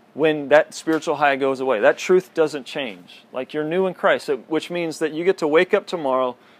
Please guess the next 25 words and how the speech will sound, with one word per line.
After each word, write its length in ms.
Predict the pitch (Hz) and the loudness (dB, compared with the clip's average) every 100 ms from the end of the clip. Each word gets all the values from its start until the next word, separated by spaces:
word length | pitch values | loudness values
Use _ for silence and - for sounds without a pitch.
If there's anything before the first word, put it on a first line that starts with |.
| _ | _
and 160 | 143 | -2
go, 240 | 143 139 135 | 4 6 6
i-, 180 | - 131 | 0 -4
if 180 | 131 - | -4 -2
you 120 | 156 | 4
are 100 | 147 | 4
a 40 | 127 | 4
follower 420 | - 160 175 165 | 4 4 4 0
of 120 | 139 | -4
Je-, 180 | 123 135 | -10 -4
of 160 | 139 127 | -2 -2
Jesus, 340 | 143 135 120 | -2 -4 -4
you 80 | 151 | -4
get 120 | 156 | -4
to 80 | 147 | 2
wake 180 | 147 - | 2 2
up 100 | - | -4
tomorrow 240 | 160 143 | 0 0
and 100 | 127 | 2
go, 180 | 123 117 - - - _ _ _ - | 0 0 -4 -20 -20 _ _ _ -2
"Okay, 220 | 185 147 | 0 0
no 100 | 143 | 0
matter 200 | 175 180 | 2 4
what 160 | 165 | 6
I 160 | 190 165 | 4 4